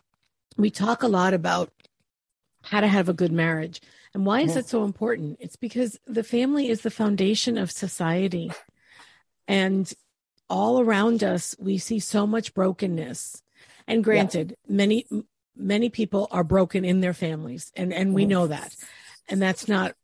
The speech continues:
Speaker 1: what God intends. But to demolish the family is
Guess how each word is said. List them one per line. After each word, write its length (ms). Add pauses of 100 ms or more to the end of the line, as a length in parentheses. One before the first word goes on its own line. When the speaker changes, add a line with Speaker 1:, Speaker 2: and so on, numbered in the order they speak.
Speaker 1:
what 180
God 240
intends. 720 (920)
But 560 (800)
to 220
demolish 640
the 140
family 680 (180)
is 500